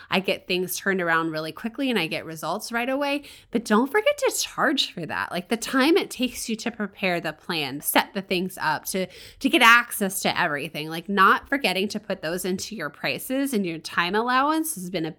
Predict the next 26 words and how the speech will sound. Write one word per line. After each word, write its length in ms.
big 180
mistake. 540
And 120
sometimes 400
you 80
just 200
don't 180
know 280
any 180
better. 340
So 220
I 140
suggest 460
giving 200
yourself, 320
like, 120
a 60
little 240
bit 140
of 120
a 60
blanket 480
with 140
every 260
new 160
client. 540